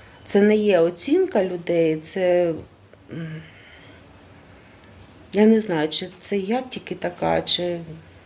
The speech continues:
ну, я таке знімати точно не буду. Мені, мені це неприємно. От що значить не в себе дома? М, сьогодні вітерець на вулиці, а зараз вік-,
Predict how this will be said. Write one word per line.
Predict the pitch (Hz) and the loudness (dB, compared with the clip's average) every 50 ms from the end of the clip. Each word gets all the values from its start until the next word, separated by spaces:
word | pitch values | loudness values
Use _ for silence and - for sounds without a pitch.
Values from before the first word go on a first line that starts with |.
| - - - - - - - - - - - - | -20 -20 -20 -20 -20 -20 -18 -16 -16 -16 -8 -2
ну, | 208 214 | 2 2
я | 220 262 285 | 4 4 2
таке | 285 262 - - 233 | 0 0 0 0 2
знімати | 226 226 220 220 214 220 214 214 208 | 2 4 4 4 4 2 0 -2 -4
точно | 214 - 165 156 156 - - 175 170 | -4 -4 -2 -2 -2 -2 -2 -4 -4
не | 170 165 165 | -4 -4 -4
буду. | 156 156 156 160 175 | -4 -6 -6 -4 -4
Мені, | 175 180 185 196 208 214 220 220 214 214 214 - - - - - - - - - - | -2 -2 0 2 4 4 4 4 4 2 -2 -6 -14 -18 -20 -20 -20 -20 -20 -16 -10
мені | - 190 196 202 214 214 | -6 -2 0 2 2 2
це | 214 - - 208 | 0 0 0 2
неприємно. | 208 202 202 202 214 202 208 185 175 190 175 - - - - _ - | 2 0 0 0 0 0 0 0 0 -2 -2 -2 -4 -10 -18 _ -10
От | - - | -4 -2
що | - 254 254 | 0 0 2
значить | 247 247 247 247 - 233 220 233 | 2 2 2 2 0 -2 -2 0
не | 220 220 220 214 | 2 2 2 2
в | 220 | 0
себе | - - 233 214 208 220 220 | -2 -2 -2 0 0 0 0
дома? | 208 277 320 330 285 202 180 190 - - - - - - - - - - - - - _ - | 0 0 0 2 2 0 -2 -4 -8 -14 -20 -20 -20 -20 -20 -20 -20 -20 -20 -20 -20 _ -14
М, | 165 175 185 190 190 190 185 185 190 185 180 | -10 -8 -6 -4 -4 -2 -2 -2 -4 -4 -6
сьогодні | - - - 214 202 214 208 214 208 | -6 -4 -2 0 0 0 0 0 0
вітерець | 196 196 190 - 220 226 277 359 381 - - | -2 -4 -4 -2 -2 0 0 0 0 0 0
на | 233 202 | 0 0
вулиці, | 190 190 196 196 196 196 196 190 - - - 202 - - - | 0 -2 -4 -4 -4 -4 -4 -4 -6 -6 -4 -2 -2 -2 -2
а | - 190 202 196 196 196 196 196 196 190 196 | -2 -2 0 0 0 2 2 2 2 0 0
зараз | 196 196 214 214 208 202 202 - 196 | 0 0 0 2 2 2 0 -2 -6
вік-, | 190 202 202 | -10 -10 -12